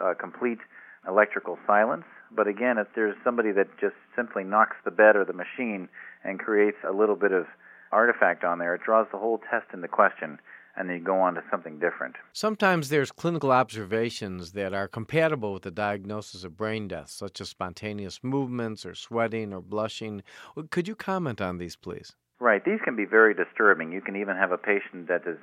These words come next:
Speaker 1: crossing their arms across their body or jerking their limbs in certain ways. Uh, whenever you see something like that, you have to draw the examination into question and get an ancillary test. That's the only reason that we know when these movements occur that they are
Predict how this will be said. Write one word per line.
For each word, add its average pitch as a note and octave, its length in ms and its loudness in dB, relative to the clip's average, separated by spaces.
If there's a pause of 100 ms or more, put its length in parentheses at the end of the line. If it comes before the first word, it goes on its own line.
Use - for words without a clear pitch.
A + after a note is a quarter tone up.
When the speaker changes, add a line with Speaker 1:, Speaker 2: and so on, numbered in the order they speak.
(120)
Speaker 1:
crossing G#2 360 4
their F2 140 0
arms G2+ 400 8
across F#2 400 0
their E2+ 100 0
body F2+ 420 6
or D#2 200 -4 (440)
jerking G#2+ 340 4
their F2 140 2
limbs G#2 300 0
in F2 220 -6
certain F2 280 0
ways. F2 400 4 (300)
Uh, G2 60 -4
whenever D3+ 340 4
you C#3 140 -6 (100)
see D#3 140 -6 (100)
something G#2 240 -4
like F#2 220 0
that, G2 320 4
you G2+ 100 -8
have A#2 340 4
to F2+ 240 -2 (380)
draw G#2+ 220 4
the G2 80 -2
examination F#2+ 640 -4
into E2+ 180 -6
question F#2+ 400 2
and D#2+ 160 -8
get F#2+ 160 4
an F#2 100 -4
ancillary D#2+ 540 -2
test. - 340 0
That's A#2 200 0
the G#2+ 120 -6
only C3+ 300 -2
reason G#2+ 360 -4
that F2 120 -6
we F2+ 140 -10
know F#2+ 420 4 (400)
when G#2 180 0
these G#2 220 -2
movements F#2+ 380 -4
occur G2+ 340 4
that F2 180 -2
they G#2 140 4
are G#2 240 6